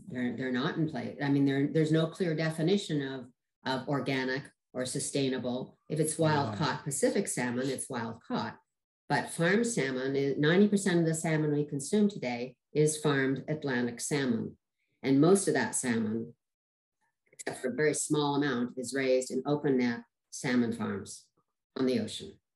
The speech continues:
Speaker 2: And w-, one, one of the things we found, Trey, in our research was a nonprofit, um, advocacy group called Oceana has done sur-, a couple of surveys nationwide in the U S and found that often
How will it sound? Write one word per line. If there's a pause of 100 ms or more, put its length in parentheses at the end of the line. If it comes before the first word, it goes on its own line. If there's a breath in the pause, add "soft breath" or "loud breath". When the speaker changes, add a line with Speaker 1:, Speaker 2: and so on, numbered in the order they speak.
(200)
Speaker 2:
And
w-,
one,
one
of
the
things
we
found,
Trey,
in
our
research
was (300 soft breath)
a
nonprofit,
um,
advocacy
group
called
Oceana (300 soft breath)
has
done
sur-,
a
couple
of
surveys
nationwide
in
the
U
S
and
found (300 loud breath)
that
often